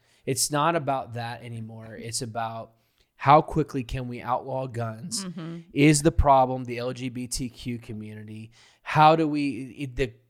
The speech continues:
Speaker 1: the crazy, uh, ultra-conservative right wings are the problem. The crazy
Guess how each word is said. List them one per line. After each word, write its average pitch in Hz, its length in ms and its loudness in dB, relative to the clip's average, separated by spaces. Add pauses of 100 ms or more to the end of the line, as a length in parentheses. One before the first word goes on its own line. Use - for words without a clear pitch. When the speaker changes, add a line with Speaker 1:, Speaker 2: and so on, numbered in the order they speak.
Speaker 1:
the 139 100 0
crazy, 160 800 0 (840)
uh, 117 160 0 (100)
ultra-conservative 139 960 0
right 127 260 -2
wings 123 300 -12
are 113 60 -8
the 110 100 -10
problem. 120 440 -2
The 113 80 -8
crazy 143 560 0